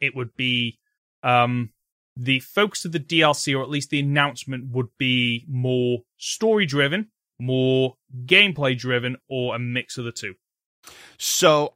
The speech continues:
Speaker 2: I think if we're going to get a D L C announcement, we're gonna see very little.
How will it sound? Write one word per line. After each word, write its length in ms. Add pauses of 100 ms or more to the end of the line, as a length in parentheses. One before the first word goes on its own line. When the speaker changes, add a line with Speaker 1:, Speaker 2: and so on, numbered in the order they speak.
Speaker 2:
I 320
think 380
if 120
we're 100
going 180
to 80
get 160
a 40
D 140
L 80
C 180
announcement, 800 (380)
we're 60
gonna 140
see 140
very 240
little. 380